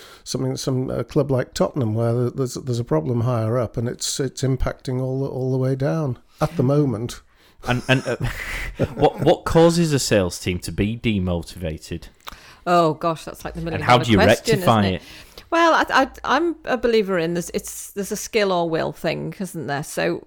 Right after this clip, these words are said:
Speaker 3: uh, unfortunately, some people end up i-, in a sales job and, and actually, um, don't feel that they've perhaps had the tri-, a training or enough training or support, and, and they're sort of thrown in at the deep end a bit. So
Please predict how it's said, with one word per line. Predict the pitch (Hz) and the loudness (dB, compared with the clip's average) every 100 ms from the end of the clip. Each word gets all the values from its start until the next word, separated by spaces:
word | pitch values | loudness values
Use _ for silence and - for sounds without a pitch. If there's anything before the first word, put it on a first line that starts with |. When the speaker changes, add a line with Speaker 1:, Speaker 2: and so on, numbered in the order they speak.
| - | -4
Speaker 3:
uh, | 185 170 - - | -4 -4 -8 -10
unfortunately, | 190 247 277 - - - 160 220 | -6 -2 -2 -2 -10 -6 -4 -6
some | - 196 | -6 -8
people | 190 175 - | -6 -6 -4
end | 170 175 170 | -4 -2 -4
up | 165 - | -4 -6
i-, | - | -4
in | 170 170 | -4 -4
a | |
sales | - 170 160 | -4 -4 -4
job | - 160 | -4 -4
and, | 160 160 | -6 -8
and | - 170 | -6 -6
actually, | - - 165 160 - _ | -6 -6 -6 -6 -10 _
um, | 156 156 160 - _ _ | -8 -6 -6 -10 _ _
don't | 185 175 - | -2 -2 -4
feel | - 170 175 | -4 -2 -2
that | 165 - | -4 -6
they've | 160 160 _ _ - _ | -6 -8 _ _ -20 _
perhaps | - 170 - | -16 -16 -12
had | 170 | -12
the | - 160 - _ - | -10 -12 -14 _ -16
tri-, | - 180 175 - | -6 -4 -4 -6
a | |
training | - 208 190 208 208 | -2 0 2 0 0
or | 165 | -2
enough | 165 170 | -2 -6
training | - 185 185 185 180 | -6 -4 -4 -4 -4
or | 151 160 151 - - | -4 -6 -8 -14 -20
support, | - 175 - 185 175 180 | -16 -10 0 2 4 2
and, | 190 170 - | -2 -4 -4
and | 160 165 | -4 -4
they're | |
sort | 160 180 | -4 -8
of | - | -6
thrown | 196 170 | -2 0
in | 165 160 | 0 -4
at | - | -8
the | 160 | -6
deep | 170 160 | -4 -4
end | 165 156 | -4 -4
a | 147 | -4
bit. | 165 196 - - - - - | -4 -4 -8 -20 -20 -20 -20
So | - - 180 170 | -8 0 2 0